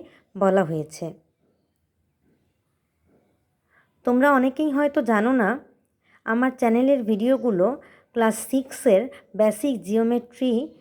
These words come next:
হিসেবে তৈরি করা, একদম বেসিক থেকে। জ্যামিতির যে ফার্স্ট পার্ট রয়েছে, সেখান থেকে line to line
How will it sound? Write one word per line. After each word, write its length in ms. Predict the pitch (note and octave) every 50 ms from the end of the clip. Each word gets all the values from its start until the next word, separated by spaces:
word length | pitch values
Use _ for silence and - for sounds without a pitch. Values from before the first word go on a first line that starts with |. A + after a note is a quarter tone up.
| _ _ _ _ _ _ _ _ _ _ _
হিসেবে 360 | A3+ G#3+ - - C4 F#3+ G3+ A#3
তৈরি 360 | B3 - B3+ G#3+ G3+ F#3+ F#3
করা, 260 | F3 - E3 D#3 D#3+ E3 - _ _ _ _ _ _ _ _ _ _ _ _ _ _ _ -
একদম 440 | A3+ A#3+ A3+ A3+ A3 G3 D4+ D#4+ D#4 D4 A3+
বেসিক 360 | G#3+ F#3+ F3+ - A3 F#3+ - _
থেকে। 320 | - - E3 - - E3 D#3 G3 - _ _ _ _ _ _ _ _ _ _ _
জ্যামিতির 520 | F#3 F3+ G#3 G#3+ A3+ A3+ A3+ C#4 C#4 C4+
যে 120 | G#3 G#3+ G#3
ফার্স্ট 380 | G#3 - A#3+ B3 B3 B3 - - _ _
পার্ট 260 | C4 C4+ C#4+ D4 C#4+ C#4+ -
রয়েছে, 360 | G#3 F#3 F3 E3 - - B3+ B3+
সেখান 380 | - - A3+ A3+ - B3+ C4 C4
থেকে 380 | B3+ - - B3+ - - G3 G3 B3 D#4 - - _ - - _ _ G#3
line 320 | G#3+ G#3+ A3 B3 C4 B3+
to 140 | - - C#4
line 500 | A#3 G#3+ G#3+ A3+ B3+ C4 A#3+ G3 G#3